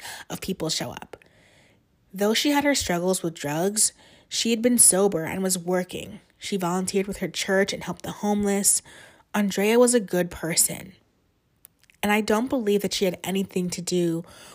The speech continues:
with Relisha's disappearance, which is why this murder is so confusing.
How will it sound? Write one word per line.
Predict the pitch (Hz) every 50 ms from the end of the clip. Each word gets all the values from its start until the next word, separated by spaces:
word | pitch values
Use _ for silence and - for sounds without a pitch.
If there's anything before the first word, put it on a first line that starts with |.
| - -
with | 190 175 180 175
Relisha's | 175 165 170 175 185 - 170 -
disappearance, | - 160 - 165 - 180 185 160 151 - - - - - - - - _ _ _ _ _ _ _ _ _ _ _ - - - - - - - - - _
which | 233 233 - 254
is | 240 214 202
why | 196 190 190 214 247
this | 262 302 311 302 -
murder | 202 185 180 180 175 180 175
is | 175 -
so | - 180
confusing. | 175 - 170 160 156 - 180 185 175 - - - 185 -